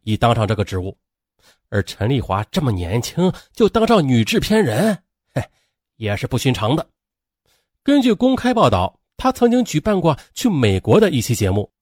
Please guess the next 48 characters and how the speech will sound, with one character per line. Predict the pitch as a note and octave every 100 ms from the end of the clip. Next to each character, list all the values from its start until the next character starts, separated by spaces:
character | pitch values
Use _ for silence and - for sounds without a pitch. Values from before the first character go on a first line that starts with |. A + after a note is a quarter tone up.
| _
公 | C#4 C#4
布 | C#4
的 | A3
预 | A3+ A3+
算 | - G#3 E3
就 | F3+
有 | G#2
六 | F#2+ A#3+ D#3
百 | G2+
万 | F#2 F2
元， | E2 - _ _ _ _ _ _ -
一 | A2
说 | G#2 F#2
呀， | - - -
超 | - C3
过 | G#2+
了 | G2+
一 | A2
千 | - A#2+
万 | G#2
元。 | F2 - _ _ _ _ _ _
啊， | - - _ _ _ _
这 | B3
在 | A#3 G3
九 | D3 A#2+
十 | E3 A3
年 | D#3
代， | F3 E3 -
这 | - -
绝 | - D3+ A#3
对 | B3+
是 | A3
非 | - C4 C4
常 | - B2
大 | B2
的 | G#2+
数 | - G#2
字 | F#2
了， | E2+ - _ _
捞 | A#2 A2+ A#2
钱 | - A2
的 | G#2
空 | - B2+ A2+
间 | A#2+ C#3 _ _
非 | C3 B2+
常 | - G#2
丰 | A2 B2+ B2+
厚。 | F3+ -